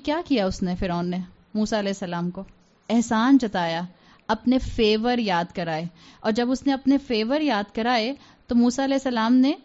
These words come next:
آگے سے غصہ نہیں کیا، موسیٰ علیہ السلام نے آگے سے اس پر کفر کے فتوے نہیں لگائے کہ "تم سے بڑا جابر کوئی نہیں، تم سے بڑا سخت انسان کوئی نہیں، تم سے بڑا ظلم کرنے والا کوئی نہیں۔" موسیٰ علیہ السلام نے کہا، "تلک نعمت تمنوها الیہ،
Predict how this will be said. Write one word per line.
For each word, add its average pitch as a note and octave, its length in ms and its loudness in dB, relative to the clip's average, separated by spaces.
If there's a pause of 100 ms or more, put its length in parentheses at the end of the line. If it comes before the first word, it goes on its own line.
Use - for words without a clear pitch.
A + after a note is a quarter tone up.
(100)
آگے G#3+ 280 -2
سے D4+ 140 -4
غصہ A3+ 360 -2
نہیں D#4+ 180 4
کیا، A3+ 240 -2 (500)
موسیٰ A#3+ 220 2
علیہ B3 120 2
السلام A#3 280 0
نے B3+ 120 4
آگے A#3 240 0
سے B3+ 100 -4
اس B3+ 120 -4
پر C4 100 -2
کفر B3+ 280 -2
کے B3+ 120 -2
فتوے B3 360 0
نہیں D#4+ 140 6
لگائے F#3 340 -2 (320)
کہ B3 140 -4
"تم B3 120 2
سے C4 120 0
بڑا A3+ 220 2
جابر G3+ 400 2
کوئی G#3+ 260 0
نہیں، G#3+ 300 0
تم G#3+ 180 0
سے A#3 120 -4
بڑا G#3+ 240 0
سخت - 380 -6
انسان A3 400 2
کوئی G#3 240 -2
نہیں، G#3+ 220 -2
تم A3 180 -2
سے A#3 140 -2
بڑا G#3+ 200 0
ظلم G#3+ 360 4
کرنے G#3+ 300 -2
والا G#3+ 240 0
کوئی G#3 240 -4
نہیں۔" G#3 220 -2 (460)
موسیٰ G#3+ 220 -2
علیہ A3 120 -2
السلام G#3 380 -4
نے A3+ 120 0
کہا، A#3+ 280 -2 (320)
"تلک A#3 280 -2
نعمت A#3+ 460 2 (220)
تمنوها G#3+ 800 4
الیہ، E3+ 380 -8